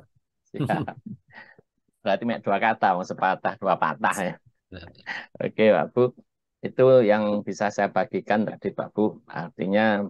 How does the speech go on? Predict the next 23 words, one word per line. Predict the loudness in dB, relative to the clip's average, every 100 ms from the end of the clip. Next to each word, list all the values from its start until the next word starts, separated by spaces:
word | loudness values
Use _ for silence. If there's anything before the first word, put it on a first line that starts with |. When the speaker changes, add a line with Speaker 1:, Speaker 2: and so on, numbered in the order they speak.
| -6 2
Speaker 1:
belum | 4 4 2
tentu | -2 2 2
apa | 2 0
yang | 0 0
kami | -4 -8 -8
bagikan | -8 -2 -2 -2 -4
tadi | -6 0 0
yang | 2
terbaik | -2 0 2 2 2
ya, |
Mas | -2 -6 -4
Roman | -2 0 2
ya. | 0 -6 -20 -20 -6
Tapi | -2 0 -2
Speaker 2:
Siap. | -4
Speaker 1:
setidaknya | -2 -2 2 0 2 2 4 4 2 0
itu | -2 4 4 6 2 -2
bisa | -6 -2 -2
menjadi | -2 -4 -2 0 0
referensi | -2 -4 -4 -8
Bapak | -6 -4 -4 -4
Ibu | -4 -4 -4
untuk, | -2 -2